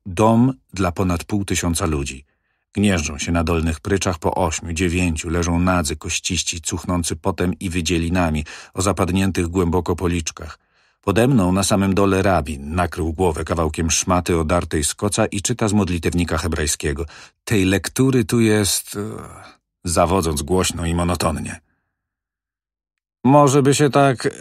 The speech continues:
zdało go uspokoić. Drze się, jakby Boga za nogi złapał. Nie chce mi się z buksy złazić. Niech się drze, prędzej do komina pójdzie. Religia jest opium dla narodu.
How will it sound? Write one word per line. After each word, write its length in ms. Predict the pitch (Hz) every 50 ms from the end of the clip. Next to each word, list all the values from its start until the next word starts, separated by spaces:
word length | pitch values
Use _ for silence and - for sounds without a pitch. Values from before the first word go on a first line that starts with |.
| 131 147 139
zdało 600 | 127 101 110 113 107 143 139 139 135 135 131 127
go 220 | 113 110 131 131
uspokoić. 1120 | - - 131 123 - - 143 135 120 - 202 196 170 127 98 101 104 104 - - - - - _ _ _ _ _ _ _ _ _ _ -
Drze 320 | 78 82 87 95 123 127
się, 100 | - 147
jakby 360 | 127 127 127 117 117 110 120
Boga 260 | 107 117 131 120 131 127
za 140 | 123 131
nogi 260 | 139 156 151 117 92 85
złapał. 480 | 85 90 87 76 76 - 78 69 - - _ _ _ _ _ _ _ _ _ _ _ _ _ _ _ _ _ _ _ _ _ _ -
Nie 420 | - - - - - 123 131 131
chce 180 | - - - 90
mi 80 | 87
się 140 | 85 - 85
z 100 | 80 80
buksy 460 | 76 69 76 80 78 78 - - 82
złazić. 600 | 76 85 82 80 82 82 80 76 - 80 78 - - - _ -
Niech 160 | 165 170 -
się 220 | - - 220 214
drze, 580 | 190 196 202 208 220 208 202 - 78 - - -
prędzej 460 | - 107 120 127 135 127 107 113 104
do 120 | 92 107 90
komina 380 | - 110 104 110 104 90 85
pójdzie. 460 | 78 - 90 80 71 71 85 76 73 - _ _ _ _ _ _ _ _ _ _ _ _ _ _ _ _ _ _ _
Religia 680 | 95 - - 87 78 - - - 98 92 82 92 90 90
jest 300 | 90 85 82 80 - - - _ -
opium 580 | 107 110 104 - - - 104 98 98 98 95
dla 220 | 85 92 92 92 90
narodu. 560 | 90 90 90 92 95 87 80 76 78 78